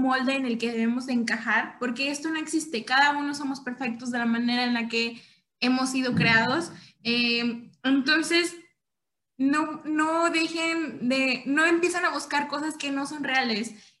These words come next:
eh, porque simple y sencillamente van a llegar a una frustración propia. No persigan estos estereotipos de belleza que hay en la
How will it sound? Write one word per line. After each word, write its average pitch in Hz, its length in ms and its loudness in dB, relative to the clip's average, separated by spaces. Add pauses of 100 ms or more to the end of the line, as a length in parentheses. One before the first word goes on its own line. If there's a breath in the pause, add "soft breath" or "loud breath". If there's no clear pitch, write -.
(100)
eh, 247 500 0 (400)
porque 294 240 -2
simple 311 260 0
y 330 40 2
sencillamente 294 420 -2
van 277 140 0
a 269 100 0
llegar 247 420 0
a 254 80 0
una 262 220 -2
frustración 254 720 -2
propia. 247 520 -2 (340 loud breath)
No 254 340 0
persigan 330 880 0
estos 277 320 -4
estereotipos 254 680 -4
de 262 60 -8
belleza 240 460 -2
que 226 100 -2
hay 240 200 -2
en 240 80 -2
la 196 360 -2